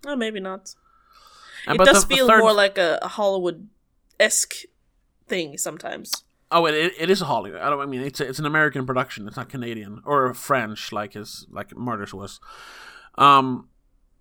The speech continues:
Speaker 2: but the third thing also is that, uh, this is, like, only his second movie,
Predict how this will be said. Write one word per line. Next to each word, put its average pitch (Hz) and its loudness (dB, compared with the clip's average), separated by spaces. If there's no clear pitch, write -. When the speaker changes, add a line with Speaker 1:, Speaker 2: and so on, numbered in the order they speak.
Speaker 2:
but 165 0
the 185 -2
third 220 6
thing 175 -2
also 143 0
is 131 -2
that, 139 -4
uh, 143 4
this 180 -6
is, 202 -6
like, 208 -4
only 196 0
his 170 -2
second 180 -4
movie, 151 -4